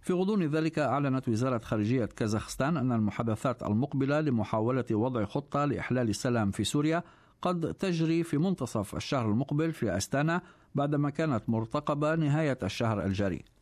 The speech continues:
دخلت القوات العراقية وقوات الحشد الشعبي أمس إلى قضاء تل عفر، وسيطرت على ثلاثة أحياء في المدينة التي تعد أحد آخر معاقل داعش في العراق،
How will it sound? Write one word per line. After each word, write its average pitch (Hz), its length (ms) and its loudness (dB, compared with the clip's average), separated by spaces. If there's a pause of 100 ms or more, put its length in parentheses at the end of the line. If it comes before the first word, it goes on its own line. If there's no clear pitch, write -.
(920)
دخلت 202 380 0
القوات 165 380 0
العراقية 147 480 2
وقوات 139 420 0
الحشد 143 300 -2
الشعبي 123 460 2
أمس 147 320 0
إلى 127 240 0
قضاء 120 380 -2
تل 113 240 0
عفر، 156 360 0
وسيطرت 135 560 -2
على 110 180 0
ثلاثة 120 500 -2
أحياء 107 380 0
في - 100 -2
المدينة 123 480 2 (400)
التي 147 320 0
تعد 143 380 0
أحد 127 500 0
آخر 131 380 0
معاقل 107 560 2
داعش 135 500 0
في - 80 -8
العراق، 127 440 0